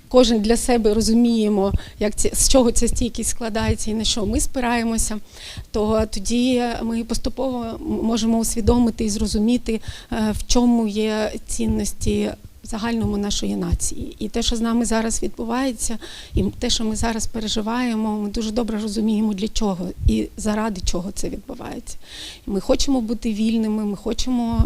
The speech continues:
жити в своїй країні, е, ми х-, ми хочемо зберегти свою гідність, і тому, е, це щось ключове. І коли, е, ще в квітні двадцять, е, е, там, чотирнадцятого року мій чоловік сказав, що ми в Д Н Р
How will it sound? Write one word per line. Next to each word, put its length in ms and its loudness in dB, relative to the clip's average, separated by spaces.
жити 300 -6
в 40 -10
своїй 340 -6
країні, 640 -6
е, 340 -4
ми 140 -4
х-, 260 -10
ми 180 -2
хочемо 400 0
зберегти 440 -2
свою 300 0
гідність, 840 -2
і 80 -8
тому, 520 -4
е, 360 -6
це 160 -4
щось 480 -2
ключове. 600 -2
І 100 0
коли, 540 4
е, 200 2
ще 140 4
в 40 -2
квітні 460 0
двадцять, 500 0
е, 80 -2
е, 440 2
там, 240 -2
чотирнадцятого 680 0
року 280 2
мій 180 -2
чоловік 380 0
сказав, 380 -2
що 240 0
ми 300 4
в 120 -10
Д 80 4
Н 120 6
Р 220 8